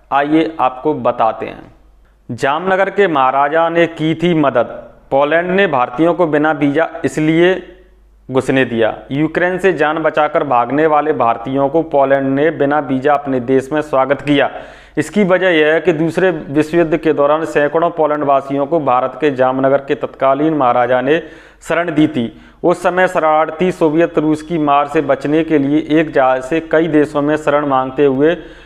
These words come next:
उन्नीस सौ बयालीस में भारत पहुंचे। तत्कालीन महाराजा दिग्विजय सिंह ने जामनगर के पास बालछड़ी गांव में इन्हें बसाया। इनकी बस्ती का नाम तब गुजरात का छोटा पोलैंड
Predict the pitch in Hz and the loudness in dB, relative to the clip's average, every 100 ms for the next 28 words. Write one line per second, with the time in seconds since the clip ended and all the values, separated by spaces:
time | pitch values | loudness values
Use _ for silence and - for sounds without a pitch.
0 | - - 151 170 202 208 165 160 165 165 | -20 -6 -2 0 2 2 2 0 0 0
1 | 190 135 127 127 131 120 117 113 - - | 0 2 0 -2 -4 -4 -4 -8 -12 -20
2 | - - - - _ _ _ 151 - 175 | -20 -20 -20 -20 _ _ _ -6 0 0
3 | 180 196 160 143 147 170 151 151 151 156 | 0 0 0 2 2 0 0 0 2 0
4 | 156 170 170 175 139 143 143 151 151 - | 0 -2 2 2 2 0 0 0 0 -2
5 | 151 135 143 160 160 131 135 147 143 139 | -4 0 2 2 -2 0 0 0 -2 -2
6 | 139 135 131 135 151 160 139 160 127 - | 0 2 0 2 0 2 0 2 0 0
7 | 120 113 107 - - - - - 160 170 | 0 0 -2 -8 -20 -20 -14 -2 -2 0
8 | 196 160 156 196 196 180 165 185 185 180 | 0 0 0 0 2 2 2 0 -2 -4
9 | 160 143 147 156 160 165 175 - 131 127 | 0 0 2 2 0 0 0 0 -2 0
10 | 160 160 139 139 151 175 | -2 0 0 0 0 -2